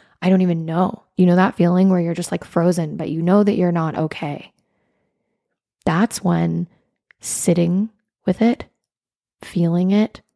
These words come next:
not forcing yourself to come up with an explanation for it is usually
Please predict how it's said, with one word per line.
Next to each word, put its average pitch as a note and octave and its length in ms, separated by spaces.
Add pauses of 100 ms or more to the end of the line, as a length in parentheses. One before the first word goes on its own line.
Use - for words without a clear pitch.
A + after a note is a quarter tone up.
(340)
not E3 440 (720)
forcing F3 640
yourself E3+ 640
to D#3+ 600
come F3+ 220
up E3 140
with F3+ 120
an E3 80
explanation E3 800
for F#3 260
it G3 200
is F3 220
usually F3+ 680